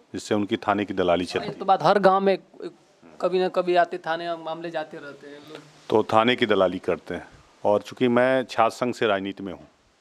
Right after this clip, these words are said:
Speaker 1: सक्रिय हूँ और मैं साधन सहकारी समिति का भी अध्यक्ष रहा हूँ नया पंचायत लबकनी, और मैं ठेकेदार संघ पीडब्ल्यूडी देवरिया का भी अध्यक्ष हूँ जिले का। और राजनीति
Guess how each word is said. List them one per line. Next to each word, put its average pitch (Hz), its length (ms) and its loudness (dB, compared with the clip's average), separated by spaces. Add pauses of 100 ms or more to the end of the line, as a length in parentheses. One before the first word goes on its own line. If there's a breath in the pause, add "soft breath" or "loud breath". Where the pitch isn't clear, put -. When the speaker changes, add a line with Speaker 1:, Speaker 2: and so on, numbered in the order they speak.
Speaker 1:
सक्रिय 117 380 -4
हूँ 117 180 -8 (800 soft breath)
और 92 440 2 (580)
मैं 110 160 2
साधन 110 380 0
सहकारी 113 640 2
समिति 104 320 -6
का 113 120 4
भी 110 120 2
अध्यक्ष 107 320 0
रहा 104 140 2
हूँ 113 160 0 (220)
नया 104 100 4
पंचायत 110 420 0
लबकनी, 117 340 -4 (840 soft breath)
और 107 140 2
मैं 113 360 0
ठेकेदार 110 400 0
संघ 107 320 -8 (300)
पीडब्ल्यूडी 101 480 -4
देवरिया 104 400 0
का 107 160 -2
भी 95 120 -4
अध्यक्ष 90 360 -12
हूँ - 80 -20 (260)
जिले 98 180 -4
का। - 160 -16 (1600 loud breath)
और 131 140 4
राजनीति 156 640 4